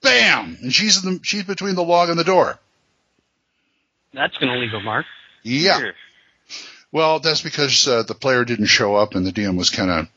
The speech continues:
Speaker 1: upset. So, <laughs> so
Speaker 2: <laughs> Taking it out on, on the P C.
Speaker 1: Yeah, taking it out of the P C, 'cause we kept going, "She's not here.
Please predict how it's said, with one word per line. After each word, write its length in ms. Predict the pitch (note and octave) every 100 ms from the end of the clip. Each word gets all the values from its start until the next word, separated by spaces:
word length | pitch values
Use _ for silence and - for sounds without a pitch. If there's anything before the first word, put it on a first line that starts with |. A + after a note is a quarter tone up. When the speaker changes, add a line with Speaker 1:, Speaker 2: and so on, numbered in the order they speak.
| _
Speaker 1:
upset. 400 | F2 - - C2+ -
So, 300 | - D2 D2+ - _
<laughs> 140 | - - C#5+ D#5 D#5 - - - A4+
so 280 | - E4+
Speaker 2:
<laughs> 100 | - F4 - -
Taking 520 | A3+ - E3+ F3+ D3
it 100 | C3
out 160 | C#3 C3
on, 180 | B2 - _ - - D3+
on 160 | D#3 C3+
the 80 |
P 240 | A#2 C#3 B2 -
C. 300 | B2+ A2 G#2+ - - _
Speaker 1:
Yeah, 300 | C#3+ D3 C#3
taking 320 | C#3+ E3+ E3+
it 140 | D#3
out 160 | D3 C#3+
of 60 | C3
the 80 | B2
P 180 | C#3+
C, 160 | B2+ D#3
'cause 220 | D#3 A3
we 60 | G#3
kept 200 | G3+ F#3+
going, 240 | F#3+ F#3 - -
"She's 240 | A#3+ G#3+
not 160 | G#3 E3+
here. 260 | E3+ F3